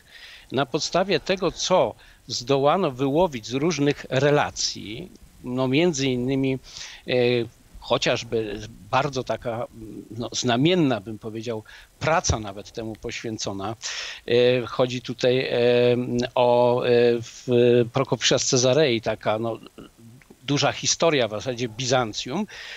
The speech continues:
w której on, e, bardzo dokładnie opisuje, co się działo w samym Konstantynopolu, co się działo w jego najbliższych okolicach. Ale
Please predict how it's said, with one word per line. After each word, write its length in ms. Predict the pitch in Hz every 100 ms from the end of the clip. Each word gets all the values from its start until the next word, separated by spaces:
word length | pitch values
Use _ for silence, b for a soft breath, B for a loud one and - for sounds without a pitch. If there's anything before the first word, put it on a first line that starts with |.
| B
w 100 | B
której 440 | - - 214 240 214
on, 220 | - 196
e, 40 | 214 B B B B - 143 - -
bardzo 380 | 120 196 220
dokładnie 520 | 208 170 165 185 190 185
opisuje, 540 | 147 143 - 208 180
co 120 | -
się 180 | 156 143
działo 300 | 135 151 127
w 60 | -
samym 300 | 170 202 180
Konstantynopolu, 920 | 170 165 - 156 165 151 - 143 139
co 160 | -
się 160 | 127 127
działo 340 | 113 127 123
w 40 | 117
jego 220 | 135 131
najbliższych 540 | 139 135 175 180 170
okolicach. 720 | 165 - 147 120 - 151 226 - B B B B B B B B B B B B - _ _ -
Ale 560 | 233 294 170 127 160